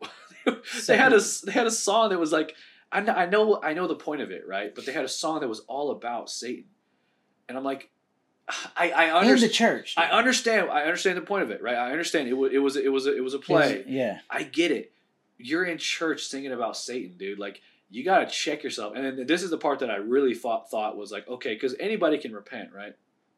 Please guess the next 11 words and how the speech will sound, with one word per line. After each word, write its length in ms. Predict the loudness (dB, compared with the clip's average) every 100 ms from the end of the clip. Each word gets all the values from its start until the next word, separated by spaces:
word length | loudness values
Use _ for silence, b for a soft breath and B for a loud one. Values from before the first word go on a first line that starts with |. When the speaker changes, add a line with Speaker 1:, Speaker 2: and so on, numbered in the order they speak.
| _ _ -12
Speaker 1:
But 160 | -4
Michael's 300 | 0 0 -4
Todd 260 | -4 -4 -4
response, 500 | -8 0 2 2 -2
'cause 200 | -10 -14 b b
I 40 |
don't 40 | -4
know 40 | 0
if 60 |
you 40 |
Speaker 2:
Oh, 40 | 6